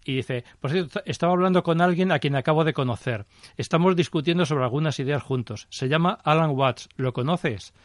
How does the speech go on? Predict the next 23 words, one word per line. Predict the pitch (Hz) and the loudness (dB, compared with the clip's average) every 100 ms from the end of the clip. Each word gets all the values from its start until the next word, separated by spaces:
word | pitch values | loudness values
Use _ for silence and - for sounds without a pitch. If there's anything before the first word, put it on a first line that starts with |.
| _ | _
Era | - 147 | -2 2
un | 156 | 2
filósofo | 160 160 151 175 147 | 2 0 0 0 0
que | |
murió | 139 127 147 | -2 0 0
en | 160 | 2
los | 156 | 0
setenta". | - 123 139 123 101 - _ _ _ _ - - - - - - - - | -2 -2 -2 -2 -6 -14 _ _ _ _ -20 -20 -20 -20 -20 -20 -20 -6
Bueno, | 151 - | -4 -4
si | 127 | -4
tú | 143 | -2
buscas | 170 190 | 0 0
quién | - 175 | 0 2
era | 175 156 | 4 2
Alan | - 147 151 | 2 0 0
Watts, | 151 165 143 - - _ - _ - | 0 0 -2 -6 -20 _ -20 _ -4
Alan | 135 156 | 0 2
Watts | 170 - - | 2 0 -4
era | 143 147 | -2 -2
un | - 151 | -2 -4
filósofo | 180 160 175 139 - 160 - _ | -2 -2 -2 -4 -4 -6 -6 _
británico, | 110 104 143 147 135 135 139 _ _ - _ - | -12 -8 -4 -4 -4 -6 -8 _ _ -20 _ -8
editor, | 117 117 156 160 | -4 0 0 0